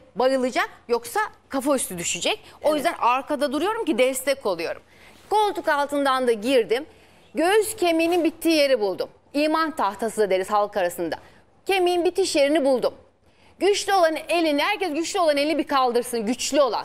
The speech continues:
Speaker 1: solak da olabilir. Kaldırdın. Parmağı
Speaker 2: Hangisi
Speaker 1: kıvır.
Speaker 2: güçlüyse.
Speaker 1: Öbürkünün üstüne kapat. Şurada bir çıkıntı oldu değil mi? Şu çıkıntıyı göğüs kemiğinin bittiği yer, yani şu alt kısma yerleştir. Tamam mı?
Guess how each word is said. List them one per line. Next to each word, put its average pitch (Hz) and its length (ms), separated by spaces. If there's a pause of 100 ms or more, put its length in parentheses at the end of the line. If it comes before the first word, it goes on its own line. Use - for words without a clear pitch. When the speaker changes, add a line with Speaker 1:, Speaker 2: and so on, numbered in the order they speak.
Speaker 1:
solak 277 360
da 240 40
olabilir. 202 400 (280)
Kaldırdın. 285 600 (520)
Parmağı 339 320
Speaker 2:
Hangisi 359 200
Speaker 1:
kıvır. 370 160
Speaker 2:
güçlüyse. 214 360 (1120)
Speaker 1:
Öbürkünün 359 360
üstüne 370 320
kapat. 359 340
Şurada 339 200
bir - 40
çıkıntı 339 400
oldu 269 200
değil 381 120
mi? 185 160 (280)
Şu 440 280
çıkıntıyı 302 720 (240)
göğüs 381 400
kemiğinin 262 460
bittiği 294 340
yer, 233 140
yani 254 160
şu - 180
alt 359 280
kısma 294 280
yerleştir. 247 640 (440)
Tamam 339 300
mı? 160 160